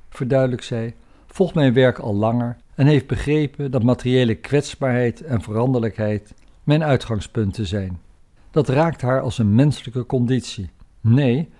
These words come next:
als de metamorfose van het levende.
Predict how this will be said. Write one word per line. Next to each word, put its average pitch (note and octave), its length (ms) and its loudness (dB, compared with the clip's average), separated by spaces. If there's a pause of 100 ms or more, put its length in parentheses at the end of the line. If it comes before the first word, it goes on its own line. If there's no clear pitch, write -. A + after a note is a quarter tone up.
(260)
als - 200 0
de B2+ 100 2
metamorfose B2+ 1040 2
van B2 140 0
het G#2+ 120 0
levende. G#2 560 0